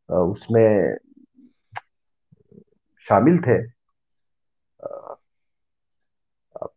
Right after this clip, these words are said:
इसमें कोई संदेह नहीं होना चाहिए। अ, एक ऐसी बात है जो कि जब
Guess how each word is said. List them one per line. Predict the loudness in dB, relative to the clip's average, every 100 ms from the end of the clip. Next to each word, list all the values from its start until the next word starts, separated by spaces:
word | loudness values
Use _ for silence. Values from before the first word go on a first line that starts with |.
| -14
इसमें | -14 -6 -2
कोई | -2
संदेह | -2 0 2 2
नहीं | 2 0
होना | 0 -2
चाहिए। | -4 -6 -14 -16 _ _ _ _ _ _ _ _ _ _ -12
अ, | -4 -2 2
एक | 4 4
ऐसी | 4 4
बात | 6 6 4
है | 2 0 -2 _ _ -8
जो | -6
कि | -4 -4 -2 -2 -6 _ _ _ _ _ _ _ -20
जब | -14 -10